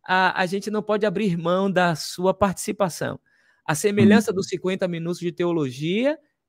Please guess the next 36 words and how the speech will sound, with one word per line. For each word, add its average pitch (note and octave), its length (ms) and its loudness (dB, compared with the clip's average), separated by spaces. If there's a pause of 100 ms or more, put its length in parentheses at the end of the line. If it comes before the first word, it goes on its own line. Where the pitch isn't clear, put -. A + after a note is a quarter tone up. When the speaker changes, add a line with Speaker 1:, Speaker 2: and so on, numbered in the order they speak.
Speaker 1:
essa F3+ 220 -2
nossa F3+ 300 0
roda E3 260 -4
de D3+ 100 -6
conversa D3+ 440 -6
aqui, D3+ 180 -8
esse F#3 180 -4
espaço F#3 380 -4
aberto E3 380 -2
pra F3 160 0
amigos E3+ 400 -4
e F#3+ 60 -2
amigas F3 360 -4
conversar. D#3 540 -2
Isso B3+ 260 2
não A#3+ 140 6
mudou. F3 460 4 (440)
Isso G#3+ 300 0
não A3 160 2
mudou. D3 400 0
Então, G#3 280 0
Hoje A3 280 6
Pode F#3+ 380 0
continua C4 500 0
sendo G#3+ 300 -4
esse G#3+ 180 -4
espaço G#3 720 0 (340)
de D#3 180 -4
diálogo. F#3 560 2
Então, F3+ 160 -4
se B3+ 120 -8
você C#4+ 220 -6
quiser A3 300 -4
colocar F3+ 380 -2
alguma F3+ 360 -4
questão, E3+ 560 -4